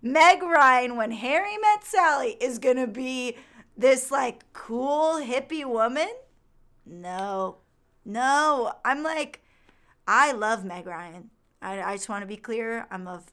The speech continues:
and, and it doesn't help it that I know her from all those rom-coms and that I'm seeing her in this.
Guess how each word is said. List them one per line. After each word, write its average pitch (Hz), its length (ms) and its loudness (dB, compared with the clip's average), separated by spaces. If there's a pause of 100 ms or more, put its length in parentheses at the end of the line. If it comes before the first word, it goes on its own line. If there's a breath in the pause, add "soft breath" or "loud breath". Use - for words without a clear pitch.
and, 220 320 -6
and 208 140 -8
it 208 180 -12
doesn't 226 320 -6
help 208 300 -8
it 202 140 -10
that 190 100 -10
I 185 120 -8
know 185 280 -10
her 202 180 -10
from 196 180 -12
all 190 120 -6
those 185 200 -12
rom-coms 185 600 -10
and 180 140 -14
that 180 60 -14
I'm 185 120 -14
seeing 196 220 -14
her 202 80 -14
in 208 120 -12
this. 233 280 -10